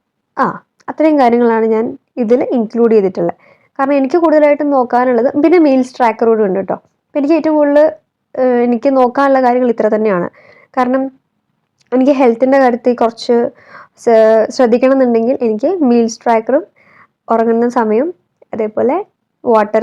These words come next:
ഇൻടേക്ക് അത്രയും വേണം. അപ്പം ഞാനത് അത്രയും ആഡ് ചെയ്തിട്ടുണ്ടായിരുന്നു, എക്സർസൈസും. പിന്നെയുള്ളത് മണി, ഏഹ്, പൈസ പോകുന്നതും വരുന്നതും. എനിക്ക് ശരിക്കും പറഞ്ഞാൽ ഞാൻ പൈസ സേവ് ചെയ്യുന്ന ഒരു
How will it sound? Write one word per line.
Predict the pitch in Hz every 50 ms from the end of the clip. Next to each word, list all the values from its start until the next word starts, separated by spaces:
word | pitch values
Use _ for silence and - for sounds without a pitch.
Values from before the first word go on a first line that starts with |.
| 226 226
ഇൻടേക്ക് | 214 214 208 214 220 214 208 - - - - -
അത്രയും | 233 - 240 240 240 220 202
വേണം. | 175 165 - - -
അപ്പം | 254 - 294 277 277
ഞാനത് | 285 285 269 262 240
അത്രയും | 240 - 233 220 214
ആഡ് | 208 196 196
ചെയ്തിട്ടുണ്ടായിരുന്നു, | 208 208 202 - 220 196 196 190 190 214 262 339 - _ _ _ _ - 220
എക്സർസൈസും. | 226 - - 214 208 196 185 196 - - - _ _ _ _ _ - - - _ -
പിന്നെയുള്ളത് | 277 262 294 330 320 330 359 330 294
മണി, | 247 214 202 185 - - _ _ _ _ _ _ _ - -
ഏഹ്, | 247 247 240 254
പൈസ | 240 247 247 262 240 254
പോകുന്നതും | 247 240 240 247 254 247 233
വരുന്നതും. | 214 214 208 220 269 285 285
എനിക്ക് | 302 302 349 349
ശരിക്കും | 349 294 269 302 285
പറഞ്ഞാൽ | 285 269 285 285 294 - - _ _ _ _ _ - 240 247
ഞാൻ | 240 247 269 320 320 311
പൈസ | 277 269 294 277 -
സേവ് | 269 240 233 240
ചെയ്യുന്ന | 254 240 240 233 233
ഒരു | 233 226